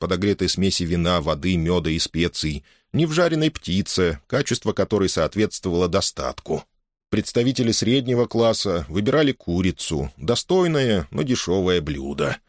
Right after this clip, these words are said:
А богачи лакомились нежнейшим и очень дорогим молочным каплуном. Низы также потребляли каплуна, хотя в несколько ином виде. Его звали галерным каплуном,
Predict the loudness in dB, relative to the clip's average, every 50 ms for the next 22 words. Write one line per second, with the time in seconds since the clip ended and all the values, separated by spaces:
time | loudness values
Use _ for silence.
0 | _ _ _ _ _ -10 -6 -6 -4 -2 -2 -2 0 0 2 2 2 4 4 4
1 | 2 2 0 0 0 0 2 2 0 0 0 0 -2 0 0 0 2 2 2 2
2 | 2 0 0 -2 -2 -4 -6 -12 -8 -2 0 0 2 2 0 0 0 0 0 0
3 | -2 -2 -2 0 0 2 2 2 0 0 0 0 0 -2 -2 -2 -4 -4 -2 -4
4 | -4 -4 -2 -2 -2 -2 -2 -2 -2 -4 -4 -4 -4 -6 -8 -8 _ _ _ _
5 | _ _ _ _ _ _ _ _ _ -4 0 0 2 4 2 2 2 2 2 2
6 | 2 0 -2 -8 -8 -8 -6 -6 -4 0 0 0 0 0 -2 -4 -4 -2 0 2
7 | 2 4 4 2 2 0 -2 -8 -20 -20 _ _ _ -4 -4 0 2 2 4 4
8 | 2 0 0 0 0 0 0 -2 -4 -2 -2 -2 0 0 0 0 0 0 -2 -2
9 | -4 -4 -6 -8 -6 -4 -4 -6 -6 -6 _ _ _ _ _ _ _ _ -6 -2
10 | 0 2 2 2 2 2 2 2 4 2 2 2 2 2 4 4 4 4 4 2
11 | 0 -4 -4 -4 -4 -4 -2 0 2 2 4 4 4 2 2 0 -4